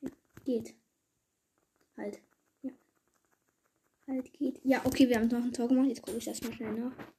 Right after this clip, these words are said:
Blaues Team hat zwei Runden gewonnen. Yay.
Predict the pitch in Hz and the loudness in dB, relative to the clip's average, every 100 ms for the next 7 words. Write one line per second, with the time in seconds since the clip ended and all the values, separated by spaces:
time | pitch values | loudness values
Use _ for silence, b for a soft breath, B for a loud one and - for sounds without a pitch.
0 | _ _ _ - - _ _ _ _ _ | _ _ _ -20 -20 _ _ _ _ _
1 | _ _ 208 214 - - - 302 359 339 | _ _ -6 -4 -6 -2 6 8 8 2
2 | 320 - 220 233 277 302 349 349 339 269 | -2 -6 -8 -6 0 2 2 4 4 2
3 | 359 415 381 370 381 381 359 - _ _ | 0 2 2 2 2 0 -2 -8 _ _
4 | _ _ _ _ _ _ - _ _ _ | _ _ _ _ _ _ -20 _ _ _
5 | _ _ _ _ _ _ _ _ _ _ | _ _ _ _ _ _ _ _ _ _
6 | 302 349 277 | 6 8 8